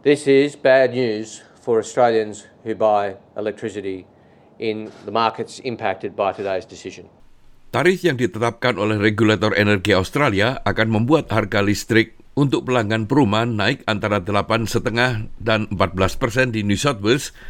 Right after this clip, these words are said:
Speaker 2: naik lebih dari sebelas persen di Queensland Tenggara, dan tujuh persen di Australia Selatan. Regulator Victoria awal pekan ini mengumumkan kenaikan lima persen. Berikut ini komentar juru bicara regulator Justin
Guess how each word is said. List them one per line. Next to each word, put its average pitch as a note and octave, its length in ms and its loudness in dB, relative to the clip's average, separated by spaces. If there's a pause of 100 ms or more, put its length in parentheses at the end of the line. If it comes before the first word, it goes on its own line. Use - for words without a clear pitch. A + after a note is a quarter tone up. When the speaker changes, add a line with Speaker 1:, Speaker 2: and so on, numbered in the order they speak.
(200)
Speaker 2:
naik A#2+ 320 -2
lebih C3 240 -2
dari A2+ 160 0
sebelas G#2 400 -2
persen G2+ 320 0
di F#2 160 -4
Queensland C3 640 2
Tenggara, G2+ 560 2 (240)
dan A2 160 -2
tujuh C#3 320 2
persen G#2+ 320 0
di F#2+ 80 2
Australia E2+ 640 2
Selatan. F#2 720 -2 (560)
Regulator G#2 640 -2
Victoria C3 560 0
awal G#2 240 0
pekan F#2+ 320 -2
ini C#3 160 2
mengumumkan A#2 640 0
kenaikan G2 560 0
lima A2 240 2
persen. F2 640 -2 (560)
Berikut C#3+ 320 0
ini D3 160 -4
komentar A2+ 560 -2
juru G2 160 4
bicara G2+ 400 2
regulator G#2 800 0
Justin G2+ 400 0